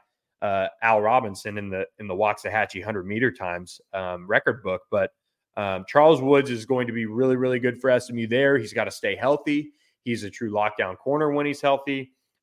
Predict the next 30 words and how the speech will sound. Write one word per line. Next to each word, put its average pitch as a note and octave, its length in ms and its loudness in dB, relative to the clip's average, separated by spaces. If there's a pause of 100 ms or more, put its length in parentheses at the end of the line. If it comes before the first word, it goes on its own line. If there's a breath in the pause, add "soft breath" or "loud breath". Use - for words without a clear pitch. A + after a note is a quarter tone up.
Um, G2 400 -2 (140)
and A2 400 2
Chris C#3 240 0
Megginson, B2 500 0
no A#2+ 140 2
surprise, A2+ 580 0
he's A2+ 340 -10
the G2+ 100 -6
veteran, B2 480 2 (420)
uh, G#2 200 -2
of G2+ 220 -4
that G#2 200 0
Liberty C3+ 300 0
defense. B2+ 540 -2
He C3 100 -6
comes B2 320 -4
in A#2 160 -2
as G#2 140 -8
a G2+ 80 -10
starter A2+ 560 0 (680)
with A#2 200 -2
Jahari E3 360 8
Rogers D3+ 600 4
and A#2+ 120 -6
A C3 140 0
J B2+ 220 -2
Davis A#2 340 -2
backing G#2+ 340 2
him F#2+ 120 -6
up. B2 280 -2